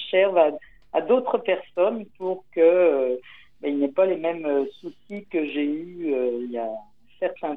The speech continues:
temps. Voilà, j'ai vécu pendant huit ans avec un, un homme qui a été charmant les deux premières années. Après, il s'est révélé, euh, quand nous avons acheté une maison en commun, qui était un pervers narcissique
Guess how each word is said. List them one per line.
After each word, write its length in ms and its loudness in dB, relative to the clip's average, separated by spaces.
temps. 460 2
Voilà, 320 0
j'ai 200 -8
vécu 500 -10
pendant 500 -6
huit 340 -14
ans 320 -2
avec 380 -4
un, 120 -10
un 160 2
homme 380 4
qui 100 0
a 60 6
été 260 -2
charmant 380 -2
les 140 -4
deux 140 -6
premières 440 -6
années. 340 -2
Après, 380 0
il 60 -10
s'est 160 -6
révélé, 680 -4
euh, 120 -4
quand 140 -8
nous 160 -12
avons 260 -6
acheté 400 -8
une 220 -12
maison 360 -8
en 60 -6
commun, 600 -2
qui 80 -8
était 720 -6
un 140 0
pervers 440 2
narcissique 720 -6